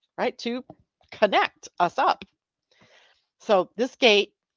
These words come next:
has a lot of creative potential. This whole week has a ton of creative potential in allowing us to be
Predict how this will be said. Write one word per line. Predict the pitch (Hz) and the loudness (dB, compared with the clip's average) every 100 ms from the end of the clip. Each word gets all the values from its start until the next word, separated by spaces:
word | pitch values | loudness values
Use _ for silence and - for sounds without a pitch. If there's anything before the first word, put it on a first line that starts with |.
| _ _ _ - | _ _ _ -6
has | 202 185 - | -4 -4 -4
a | 170 | -8
lot | 170 180 | -4 -2
of | 202 - | -4 -8
creative | 208 180 180 - | -8 -6 -6 -10
potential. | 180 - 175 170 160 143 | -16 -8 -8 -8 -10 -6
This | 202 | -8
whole | - 190 160 | -6 -8 -6
week | 208 269 - _ _ | -8 -10 -14 _ _
has | - 190 - | -12 -12 -10
a | - - | -16 -16
ton | - 185 202 233 | -12 -10 -10 -12
of | 180 170 _ | -10 -10 _
creative | - 180 170 170 185 - | -12 -10 -6 -6 -6 -10
potential | 202 - 208 233 - 285 311 _ _ _ - - - - | -20 -12 -10 -8 -4 -4 -4 _ _ _ -20 -20 -18 -6
in | 208 202 190 190 180 _ _ _ _ _ _ _ _ 185 | -2 0 -2 -6 -10 _ _ _ _ _ _ _ _ -6
allowing | 190 196 202 254 269 233 | -2 2 4 2 0 -2
us | 185 175 - | -4 -4 -8
to | - 208 - _ _ _ - | -14 -12 -12 _ _ _ -6
be | 214 220 226 240 | -4 -4 -8 -12